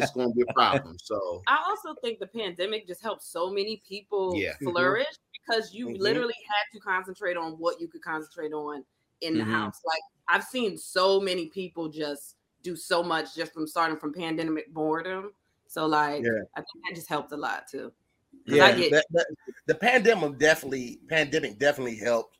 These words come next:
Speaker 3: It kinda, like, put a lot of shows and people, entertainers, all of that in a pressure cooker.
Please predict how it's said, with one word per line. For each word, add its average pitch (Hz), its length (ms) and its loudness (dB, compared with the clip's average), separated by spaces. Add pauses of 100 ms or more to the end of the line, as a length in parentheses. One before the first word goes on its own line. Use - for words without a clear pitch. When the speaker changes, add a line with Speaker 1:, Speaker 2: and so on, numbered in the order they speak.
(400)
Speaker 3:
It 127 360 2
kinda, 143 280 4
like, 123 460 4
put 151 160 0
a 123 40 4
lot 127 380 6
of 123 240 0 (420)
shows 151 640 10
and 139 240 -2
people, 135 480 -6
entertainers, 127 640 -4
all 131 280 2
of 120 80 -2
that 120 240 0
in 120 100 -6
a 110 60 -4
pressure 139 380 -6
cooker. 104 440 -10